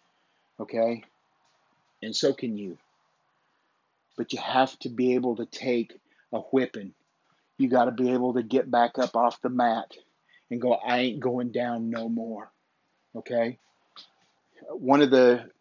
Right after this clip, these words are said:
uh, uh, something else that I, I read that I thought was, uh, really cool, and if you follow me on Twitter, I tweet it all the time.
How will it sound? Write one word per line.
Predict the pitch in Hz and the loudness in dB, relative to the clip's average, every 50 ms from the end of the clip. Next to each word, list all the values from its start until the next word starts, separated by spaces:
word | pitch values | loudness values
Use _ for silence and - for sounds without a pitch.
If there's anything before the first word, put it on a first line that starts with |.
| - | -4
uh, | - 123 120 - - | 0 2 2 2 2
uh, | 139 123 - - 117 | 0 -2 -2 -4 -6
something | - - 156 139 - 139 135 131 | -2 0 0 0 2 2 2 4
else | 127 131 123 - - | 2 2 2 2 0
that | 135 120 117 | 2 2 4
I, | 117 117 117 110 - - _ _ _ - | 4 2 2 0 -4 -8 _ _ _ -4
I | 123 120 | -4 -2
read | 117 117 120 123 127 131 127 123 113 - - - _ _ _ _ _ _ _ - - | -2 2 4 8 8 8 8 6 4 -2 -20 -20 _ _ _ _ _ _ _ -2 2
that | 123 117 110 - - | 4 4 4 2 0
I | 123 127 | 0 0
thought | - - 123 117 113 117 | 0 2 2 2 2 2
was, | 123 120 113 107 - - - 123 | 0 -4 -4 -4 -6 -6 -2 0
uh, | 117 110 107 104 98 - _ _ _ _ _ _ _ _ _ _ _ _ _ _ _ _ _ _ _ _ _ _ _ _ _ _ - | 0 2 2 0 -4 -6 _ _ _ _ _ _ _ _ _ _ _ _ _ _ _ _ _ _ _ _ _ _ _ _ _ _ 2
really | 139 139 135 131 120 | 4 4 6 4 4
cool, | - - 143 139 131 127 123 | 2 4 6 8 8 8 6
and | 120 117 | 4 2
if | 110 - 123 | 0 -2 -4
you | 107 | -2
follow | - - 120 127 127 | 2 4 4 6 6
me | 123 120 117 | 4 2 0
on | 113 113 104 | -2 -4 -6
Twitter, | - - - 139 135 131 127 113 - _ - - - - - | -6 -2 0 2 4 4 2 0 -2 _ -20 -20 -12 -4 -2
I | 123 123 | 0 0
tweet | - - - - 139 139 135 | -2 -2 2 6 6 8 8
it | 123 117 120 | 6 4 4
all | 117 117 117 113 | 4 4 4 2
the | 110 | 0
time. | 107 - - 127 127 117 107 92 - | -4 -6 -6 -4 -4 -4 -6 -8 -12